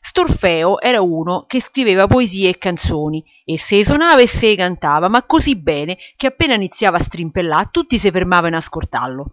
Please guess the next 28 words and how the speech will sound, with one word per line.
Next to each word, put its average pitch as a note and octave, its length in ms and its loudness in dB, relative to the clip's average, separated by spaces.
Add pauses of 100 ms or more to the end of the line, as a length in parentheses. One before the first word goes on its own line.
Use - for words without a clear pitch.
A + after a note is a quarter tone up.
(400)
Tipo G3+ 260 0
che F3+ 100 0
stavano G3 320 2
a F#3 60 0
versare G#3 360 -2
il G#3+ 60 -12
caffè D4+ 360 0
e G3 140 -4
tac, B3+ 460 -2
se - 220 -6
bloccavano G#3 580 0
rapiti G3 380 -2
e D#3+ 40 -4
porca A3 380 -2
zozza B3 280 -10
se F3 140 -6
bruciavano F3+ 480 0
la F#3 120 4
mano, D#3 260 0
robe F#3+ 280 0
così. F3+ 320 -2 (500)
Addirittura C4+ 600 2
l'animali B3 600 4
si D3+ 80 0
accucciavano F#3 600 0
lì F#3+ 120 0
a F#3 60 2
sentirlo, D3+ 640 -8